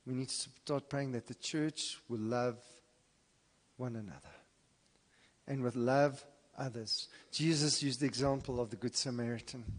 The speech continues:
And who were the first two? They were clerics. They were clerics.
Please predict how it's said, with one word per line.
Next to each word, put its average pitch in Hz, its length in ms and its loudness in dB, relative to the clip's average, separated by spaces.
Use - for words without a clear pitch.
And 147 420 2
who 254 200 10
were 247 100 12
the 202 120 8
first 233 380 6
two? 151 260 4
They 156 100 6
were 151 120 10
clerics. - 800 10
They 135 60 -6
were 131 80 -4
clerics. - 840 10